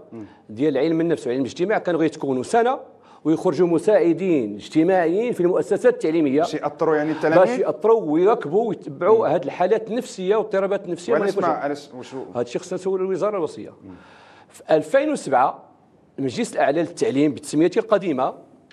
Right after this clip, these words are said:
Speaker 2: خرج واحد الراي، هو كان اعتبره الراي الثاني، كان كيقول بانه خصنا ناكدوا ونتابعوا الدور ديال المدرسه وديال السلوك المدني، ودار ندوه وطنيه في ماي ألفين وسبعة اللي اطرتها واحد الرساله ملكيه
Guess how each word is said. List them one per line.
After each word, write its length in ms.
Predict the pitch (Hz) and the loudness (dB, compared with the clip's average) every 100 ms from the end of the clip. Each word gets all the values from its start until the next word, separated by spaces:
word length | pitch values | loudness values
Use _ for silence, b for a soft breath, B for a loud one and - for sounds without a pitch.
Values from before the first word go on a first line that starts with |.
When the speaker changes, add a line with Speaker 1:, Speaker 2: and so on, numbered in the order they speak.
| b b b b b | b b b b b
Speaker 2:
خرج 520 | - 175 196 220 139 | -2 0 0 -2 -2
واحد 280 | 165 - 156 | -2 -2 -2
الراي، 320 | 170 226 175 - - _ _ 127 | 0 -2 -4 -8 -20 _ _ -4
هو 120 | 135 | 0
كان 160 | 156 | 0
اعتبره 400 | 113 120 156 160 | -2 -2 0 2
الراي 200 | 135 233 | 0 -2
الثاني، 480 | 220 - 185 127 190 - - _ b b b b - | -4 0 0 0 -6 -12 -20 _ b b b b -4
كان 140 | 156 | -4
كيقول 400 | 139 156 160 208 | 0 -2 2 0
بانه 320 | 160 156 156 | 2 2 0
خصنا 400 | 156 156 - 180 | -2 -6 -6 -2
ناكدوا 520 | 175 180 - 139 190 - - | -2 -4 -4 0 -2 -2 -6
ونتابعوا 580 | 139 - 202 175 135 | -6 0 2 2 0
الدور 260 | 123 170 196 | 0 2 2
ديال 160 | 151 175 | 2 0
المدرسه 560 | 160 165 190 226 226 | 2 0 4 2 2
وديال 200 | 147 190 | 0 0
السلوك 320 | 190 180 - | 2 0 2
المدني، 460 | 208 196 143 110 - - - _ b b b - | 4 4 4 0 -8 -20 -20 _ b b b -2
ودار 260 | 139 160 | 4 4
ندوه 300 | 185 185 185 | 4 4 4
وطنيه 520 | 220 226 226 156 123 135 | 4 4 2 0 -2 -2
في 160 | 135 | 2
ماي 400 | 139 165 196 - | 2 4 0 -4
ألفين 260 | 123 135 127 | -4 -4 -6
وسبعة 340 | 123 110 175 | -6 0 0
اللي 120 | 175 | 0
اطرتها 380 | 151 156 156 147 | -6 -4 -2 0
واحد 200 | 147 117 | 0 -2
الرساله 340 | 123 160 233 240 | -6 0 2 6
ملكيه 560 | 233 - 160 208 - | 4 4 2 0 0